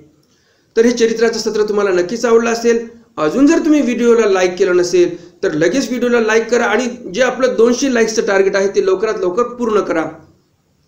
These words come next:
नवीन दर्शक कोणी असतील त्यांना असे स्वामींचे चरित्र ऐकण्याची इच्छा असेल तर, अ, ह्या चॅनलला लगेच subscribe करा, कारण हे channel तुमच्यासाठी आहे. दररोज या चॅनलवर नवनवीन स्वामींचे चरित्र येत असतात.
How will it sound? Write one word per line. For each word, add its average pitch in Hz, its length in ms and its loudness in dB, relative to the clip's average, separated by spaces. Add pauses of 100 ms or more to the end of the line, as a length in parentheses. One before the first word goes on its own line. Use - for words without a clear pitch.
(1700)
नवीन 233 260 4
दर्शक 269 300 0
कोणी 254 180 0
असतील 247 340 0
त्यांना 220 240 0
असे 208 180 -4
स्वामींचे 196 400 0
चरित्र 190 280 0
ऐकण्याची 180 400 0
इच्छा 185 240 -6
असेल 214 600 0 (140)
तर, 208 140 2
अ, 190 380 0
ह्या 208 200 0
चॅनलला 240 320 2
लगेच 226 320 0
subscribe 233 440 0
करा, 226 160 0
कारण 220 240 0
हे 233 80 4
channel 240 320 2
तुमच्यासाठी 233 580 -2
आहे. 202 200 0
दररोज 214 320 0
या 240 120 2
चॅनलवर 190 380 2 (240)
नवनवीन 196 340 4
स्वामींचे 190 360 0
चरित्र 180 280 -2
येत 180 240 2
असतात. 160 360 -4